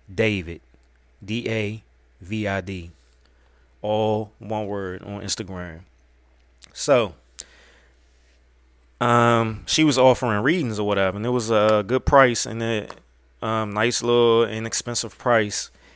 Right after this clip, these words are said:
and it was a reading for the upcoming week, this week that's about to come up. So I'm gonna play what, what she sent me, um, off of it.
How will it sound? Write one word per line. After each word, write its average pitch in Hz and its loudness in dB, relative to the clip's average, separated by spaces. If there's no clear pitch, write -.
and 101 -2
it 117 -6
was 110 -2
a 107 2
reading 120 0
for 113 0
the 107 -2
upcoming 117 -2
week, 113 0
this 98 -10
week 113 -4
that's 95 -10
about 95 -4
to - -20
come 113 -8
up. 92 -10
So 104 -2
I'm 123 -4
gonna 131 2
play 135 6
what, 120 4
what 120 0
she - -2
sent 120 0
me, 107 -10
um, 110 0
off 113 2
of 95 -6
it. 92 -10